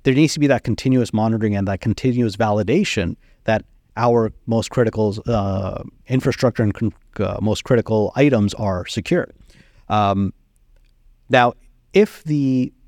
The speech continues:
if there's a link and if there's the D M Z, uh, kinda link going between I T assets and going down to the lower levels of Purdue, uh, what I will say to this is attackers are very opportunistic and they're very creative.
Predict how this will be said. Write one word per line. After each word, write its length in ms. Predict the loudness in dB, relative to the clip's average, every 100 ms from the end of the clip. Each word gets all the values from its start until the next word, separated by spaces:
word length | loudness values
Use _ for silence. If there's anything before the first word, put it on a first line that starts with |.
| _ _ _ _ -2
if 120 | 2
there's 220 | 4 4
a 80 | 4
link 320 | 2 0 -2
and 140 | -2
if 100 | -2
there's 200 | 0 0
the 100 | -2
D 180 | -2 0
M 120 | 2
Z, 420 | 0 0 -2 -4 -8
uh, 240 | -6 -4 -4
kinda 220 | -2 -2
link 260 | 0 -2 0
going 280 | 0 0 -2 -4
between 360 | -4 0 0 0
I 120 | -2
T 200 | 0 -2
assets 420 | -2 -2 -4 -2
and 100 | -2
going 200 | 0 0
down 160 | 0 -2
to 100 | -2
the 60 |
lower 460 | -2 -2 -2 0 0
levels 320 | 0 -2 -2
of 140 | -4 -4
Purdue, 600 | -4 0 2 2 2 -4 _ _ -20 _
uh, 180 | -2 -2
what 240 | 0 2
I 100 | 4
will 220 | 4 2 2
say 180 | 0 0
to 120 | 0
this 240 | -2 0
is 260 | -2 -2 -4
attackers 480 | -8 -6 -6 0 2
are 100 | 4
very 200 | 2 0
opportunistic 800 | 0 -2 -2 -2 -2 -2 -2 -2
and 160 | 0 0
they're 80 | 0
very 300 | 2 0 0
creative. 640 | -2 -2 -2 -4 -6 _